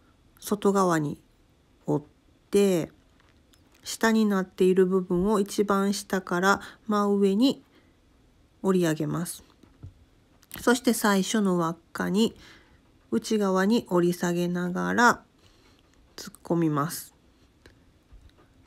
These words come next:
中央が緩まないようにしっかり押さえて結びます。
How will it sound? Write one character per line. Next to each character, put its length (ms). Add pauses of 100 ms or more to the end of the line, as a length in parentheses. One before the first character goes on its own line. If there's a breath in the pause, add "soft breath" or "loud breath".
中 240
央 180
が 140
緩 260
ま 160
な 180
い 120
よ 100
う 60
に 120
し 240
っ 120
か 140
り 120
押 180
さ 220
え 140 (180)
て 380 (1800 loud breath)
結 240
び 120
ま 220
す。 160